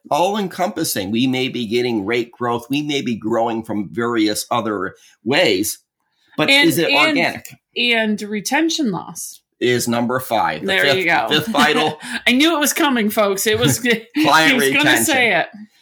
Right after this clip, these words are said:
Speaker 1: So let me say those. Number one, net growth. Two, profitability. Three,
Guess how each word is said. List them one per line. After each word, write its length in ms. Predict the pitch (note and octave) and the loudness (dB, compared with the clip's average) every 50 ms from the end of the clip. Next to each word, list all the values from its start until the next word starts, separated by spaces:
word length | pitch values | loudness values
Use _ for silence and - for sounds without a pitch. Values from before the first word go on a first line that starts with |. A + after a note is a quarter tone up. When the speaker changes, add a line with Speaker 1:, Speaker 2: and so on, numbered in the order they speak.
| _ - | _ -2
Speaker 1:
So 320 | - - C3 A2+ A2 - | 2 2 2 2 2 0
let 120 | - C3+ D3+ | 0 2 2
me 340 | D#3+ D#3+ D#3 A#2+ - C3 C3+ | 4 4 2 2 0 -4 -4
say 180 | C3 - D3 C#3+ | -2 0 2 2
those. 340 | C#3+ C#3 C#3 C3+ A2+ C3 - _ _ _ _ _ _ _ | 4 4 2 2 -2 -6 -10 _ _ _ _ _ _ _
Number 280 | A2 A#2 A#2 A#2 A#2 | -2 -2 0 0 0
one, 280 | A#2 C3 F3+ F#3+ G#3+ - _ _ _ _ _ _ _ _ _ _ _ _ _ _ _ _ _ _ _ _ _ _ _ _ - | 0 0 0 -2 -2 -6 _ _ _ _ _ _ _ _ _ _ _ _ _ _ _ _ _ _ _ _ _ _ _ _ 0
net 220 | C3 C3+ C3 - - | 0 0 0 0 -2
growth. 400 | A2 A#2+ G2 E2+ - - - - _ _ _ _ _ - | 0 0 0 0 -2 -6 -16 -20 _ _ _ _ _ -2
Two, 280 | - D#3 E3+ F#3+ G3+ - _ _ _ _ _ _ _ _ - | 0 2 2 2 0 -4 _ _ _ _ _ _ _ _ -4
profitability. 640 | - G2+ F#2+ - F#2+ F#2 D3 D3+ D#3+ E3 E3 D3+ - _ _ _ - | -2 -2 -2 -2 -4 -4 -2 0 0 0 -2 -4 -6 _ _ _ -10
Three, 280 | - A#2 B2 A2 A2+ | -4 -2 -2 -2 -4